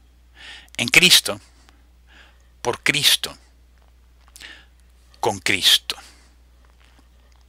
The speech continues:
Voy a poner un artículo abajo que explica, eh, brevemente, ah, lo que nos dice San Pablo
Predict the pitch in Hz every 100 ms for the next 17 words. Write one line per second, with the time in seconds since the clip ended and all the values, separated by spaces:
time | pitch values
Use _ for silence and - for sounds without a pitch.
0 | _ - _ _ _ - - - - -
1 | - - - - - 165 185 165 165 123
2 | - 165 - 90 95 - - 104 113 113
3 | 98 - - - - - - - - -
4 | - - - - - - 110 95 104 -
5 | - - 139 139 117 98 - - - -
6 | - - - - - - - - - -
7 | - - 123 110 151 165 160 160 139 120
8 | - 123 - - - - - - - -
9 | - - - - - - - - - -
10 | - _ - - _ - - 95 82 80
11 | - - - - - - - - - -
12 | - - - - - 110 104 107 104 113
13 | 107 117 101 90 - 95 123 107 101